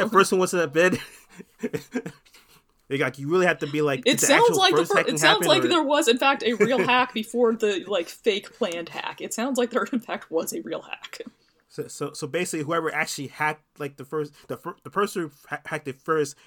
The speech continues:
Speaker 1: understood the Laughing Man date and then decided
Speaker 2: Yes.
Speaker 1: they wanted to hack it first before the actual hacking, like,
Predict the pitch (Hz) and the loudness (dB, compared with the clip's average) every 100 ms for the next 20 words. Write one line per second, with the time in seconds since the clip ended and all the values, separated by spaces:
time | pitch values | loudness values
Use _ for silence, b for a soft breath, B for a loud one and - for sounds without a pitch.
0 | b 143 151 143 - 165 147 135 143 143 | b 0 0 0 -2 -4 -4 -4 -2 -2
1 | 143 135 131 117 143 135 127 123 123 131 | -4 -6 -8 -4 -2 -2 -2 -6 -6 -8
2 | 117 123 143 131 143 151 143 127 127 123 | -6 -4 -2 -2 -2 -2 -4 -4 -6 -6
3 | 117 139 131 - b b b 131 135 143 | -10 -6 -6 -8 b b b -14 -8 -4
4 | 156 156 156 - 170 151 139 135 165 165 | -4 -2 -2 -2 -2 -2 -2 0 0 0
5 | 160 156 147 139 | -2 -4 -2 -4